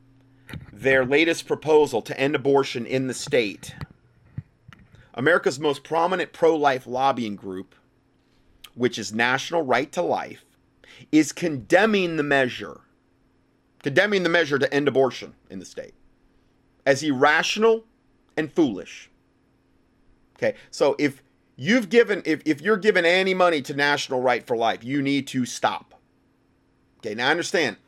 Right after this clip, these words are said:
like, the one that's reported on this LifeSite News, they're Catholic. So you gotta really weed through stuff as far as where you're pu-, where you're giving your, your, your money, your tithes, and these types of things. You need to vet things out. And, and,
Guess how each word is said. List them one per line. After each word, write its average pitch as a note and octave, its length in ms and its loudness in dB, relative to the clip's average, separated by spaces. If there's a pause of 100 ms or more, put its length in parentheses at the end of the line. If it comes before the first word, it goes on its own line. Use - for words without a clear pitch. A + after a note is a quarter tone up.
(200)
like, A2+ 380 0
the A#2 80 -2
one C#3 240 0
that's D3+ 160 -2
reported D#3+ 320 0
on E3 80 -2
this D#3+ 160 -6
LifeSite C#3+ 380 0
News, D#3 240 -2
they're C#3+ 100 0
Catholic. C#3+ 580 -2 (360)
So C#3 220 2
you C3+ 160 -2
gotta G3+ 240 4
really A3 260 0
weed G#3+ 340 -4
through G#3+ 200 -2
stuff - 360 0 (140)
as - 80 -20
far D3 240 2
as B2 160 -6 (240)
where D#3 240 6
you're G3 120 0
pu-, E3 240 -2
where F3 160 0
you're G3 140 -2
giving F#3+ 320 2
your, E3 260 -4 (320)
your, D3 300 -4
your C#3 140 0
money, E3 360 0
your D3 120 -2
tithes, D#3 440 0
and C#3 100 -8
these C#3+ 180 -8
types C#3 260 0
of A#2+ 100 -14
things. A#2 380 -4
You A#2 60 -12
need D3 160 -8
to A#2 60 -8
vet C#3+ 380 0
things C3+ 360 -6
out. B2 420 -12 (960)
And, A#2+ 380 -4
and, A2+ 400 -8